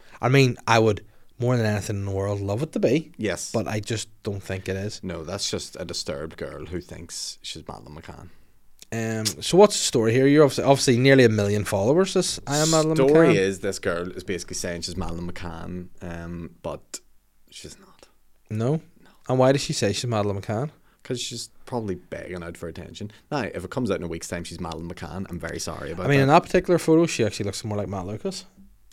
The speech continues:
Speaker 2: She does look more
Speaker 1: Yeah.
Speaker 2: like Matt Lucas's child than Jerry. Yeah, yeah,
Speaker 1: Yeah.
Speaker 2: I, I agree. Um,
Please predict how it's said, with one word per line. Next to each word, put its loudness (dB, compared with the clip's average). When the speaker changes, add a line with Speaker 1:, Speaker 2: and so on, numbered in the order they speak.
Speaker 2:
She -14
does -4
look -2
more 4
Speaker 1:
Yeah. 4
Speaker 2:
like 0
Matt -4
Lucas's -6
child -2
than -4
Jerry. -4
Yeah, -6
yeah, -8
Speaker 1:
Yeah. 4
Speaker 2:
I, -8
I -8
agree. -10
Um, 0